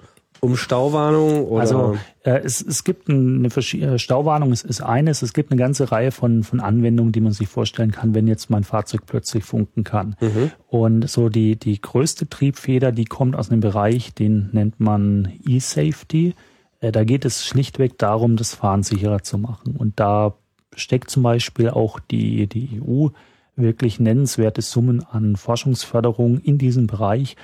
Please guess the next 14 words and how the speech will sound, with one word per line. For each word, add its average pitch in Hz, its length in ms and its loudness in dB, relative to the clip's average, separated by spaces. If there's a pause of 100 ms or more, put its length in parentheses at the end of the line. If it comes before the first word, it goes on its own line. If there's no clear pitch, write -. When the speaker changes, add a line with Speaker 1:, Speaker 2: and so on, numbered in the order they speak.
(260)
Speaker 2:
mit - 300 -2
dem 123 200 2
Ziel, 117 480 0 (100)
Fahren 104 540 -2
sicherer 113 420 -4
zu - 160 -10
machen. 123 320 -10 (520)
Ähm, 120 280 2
ich 135 300 -8 (400)
hole 156 260 0
ein 165 100 2
bisschen 147 360 0
aus. 156 600 -2
Ähm, 135 580 2